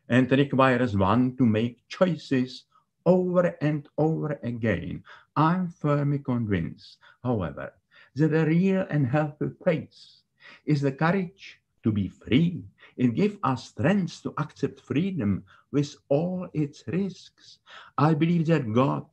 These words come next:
summoned us to freedom, even though he knew all the risks entailed. Let me add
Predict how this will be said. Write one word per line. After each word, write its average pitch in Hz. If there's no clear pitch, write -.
summoned 147
us 143
to 131
freedom, 135
even 170
though 160
he 120
knew 131
all 127
the 92
risks -
entailed. 113
Let 220
me 214
add 160